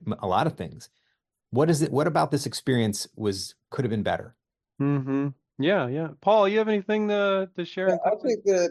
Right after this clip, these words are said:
Speaker 3: that, uh, that's one thing that inhibits a lot of professionals, whether you're a surgeon or whatever else, is you're already busy and you like what you do.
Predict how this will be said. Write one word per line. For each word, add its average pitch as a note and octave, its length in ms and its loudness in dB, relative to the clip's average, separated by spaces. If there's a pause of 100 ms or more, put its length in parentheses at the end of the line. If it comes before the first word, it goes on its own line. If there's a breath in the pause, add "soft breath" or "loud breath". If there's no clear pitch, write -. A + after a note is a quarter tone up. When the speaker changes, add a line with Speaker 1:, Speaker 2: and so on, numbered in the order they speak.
(160)
Speaker 3:
that, F3 60 0 (260)
uh, - 20 -8
that's E3+ 380 0
one F#3 180 -2
thing F3 220 -4
that D3 240 -4
inhibits D3 580 -4
a D#3+ 60 0
lot D3+ 280 2
of C#3+ 200 -4
professionals, D3+ 760 -6
whether C3+ 280 -4
you're C3 220 -6
a B2 40 -10
surgeon C#3+ 460 -6
or C3 140 -4
whatever C#3 520 -2
else, D#3+ 320 -2
is C#3 300 -10
you're G3+ 280 0
already G#3+ 440 4
busy C#3+ 640 -2
and E3+ 260 0
you E3 140 -4
like F3 380 0
what D#3+ 160 -4
you D3 180 -6
do. D3 500 0